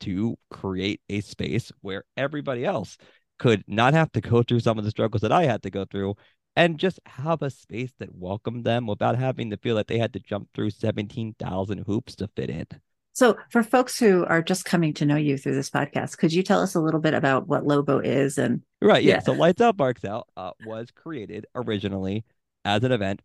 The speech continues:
Speaker 1: for the pup play, pet play, kink community handlers, and furries.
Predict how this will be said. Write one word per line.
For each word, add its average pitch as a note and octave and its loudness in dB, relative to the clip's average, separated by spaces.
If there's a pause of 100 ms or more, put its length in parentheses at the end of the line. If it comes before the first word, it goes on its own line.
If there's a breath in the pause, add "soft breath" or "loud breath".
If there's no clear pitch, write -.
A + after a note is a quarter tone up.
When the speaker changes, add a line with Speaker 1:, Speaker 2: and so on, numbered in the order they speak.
(140)
Speaker 1:
for F#2 -6 (100)
the G2+ -6
pup B2+ -4
play, B2 0
pet - -2
play, G#2 2
kink - -6
community F#2+ -2
handlers, F#2+ -2
and F#2+ -6
furries. - -4